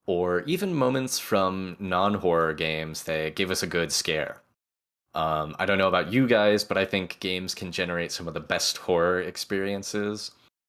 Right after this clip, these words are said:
um, because of the interactivity. You know, when things are happening to your avatar, those things are happening to you. You're not just watching, you're living the experience. So, uh, let's see. Nathan,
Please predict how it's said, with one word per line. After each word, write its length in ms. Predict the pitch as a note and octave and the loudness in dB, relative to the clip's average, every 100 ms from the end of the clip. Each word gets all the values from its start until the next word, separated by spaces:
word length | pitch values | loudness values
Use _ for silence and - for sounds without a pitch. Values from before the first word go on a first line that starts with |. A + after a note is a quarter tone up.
| _ | _
um, 260 | E2+ E2 E2 | -2 -2 -2
because 260 | E2+ B2 B2 | -2 0 0
of 80 | |
the 140 | A#2 G#2 | 0 2
interactivity. 720 | G#2+ F#2+ - A2 F2 D#2 B1 - - - _ _ | 2 2 0 -2 -2 -4 -8 -16 -20 -20 _ _
You 80 | E2 | -6
know, 80 | D#2+ | -2
when 120 | E2 | 0
things 240 | F2 A#2 G#2 | 2 2 2
are 100 | G2+ | 2
happening 540 | G2 - G2+ G2 G2 | 0 0 -2 -2 -4
to 140 | - F2+ | -4 -2
your 600 | E2+ E2+ E2 E2 F2 F#2 | -2 -2 -4 -2 0 2
avatar, 680 | E2+ F2 F2 G2 F#2+ G2 F#2+ | 0 -2 0 2 4 2 0
those 240 | F2+ E2 | -2 0
things 200 | A2+ G2+ | 0 2
are 80 | F2+ | 2
happening 560 | F#2 E2+ F2+ E2+ E2 E2 | 0 0 -4 -4 -6 -6
to 140 | F#2+ | -4
you. 360 | F2 G2 C#2+ D2 - - _ _ | 0 0 0 -10 -20 -20 _ _
You're 460 | F#2 F2 E2+ E2+ E2+ | -6 0 2 2 2
not 180 | G2+ F#2 | 0 -2
just 240 | E2+ - | -6 0
watching, 560 | F2+ G2 - F2 D#2+ D#2 | 2 2 2 -4 -6 -8
you're 460 | D#2+ D#2+ D2+ D#2 - | -4 -2 -2 -4 -6
living 600 | E2+ F2+ F#2 E2+ D#2 D#2 - | -2 2 2 0 -6 -10 -8
the 160 | E2+ D#2 | -6 -6
experience. 840 | - - E2 D2+ C#2 B1+ - - - _ _ _ - | -4 -2 -2 -2 -6 -10 -8 -8 -10 _ _ _ -2
So, 560 | A2+ G#2+ A2 A2 G#2 | 4 6 6 6 4
uh, 680 | F#2 A#2 A#2 A2+ A2+ A2 G#2 - | 2 6 8 8 8 6 2 -6
let's 340 | A2+ C#3 - | -2 -2 -2
see. 600 | - - A#2 A2 G2 F#2+ | -8 -4 -2 0 0 -2
Nathan, 640 | B2 C#3 C#3 C3+ B2 A#2+ | -2 -2 0 0 0 -6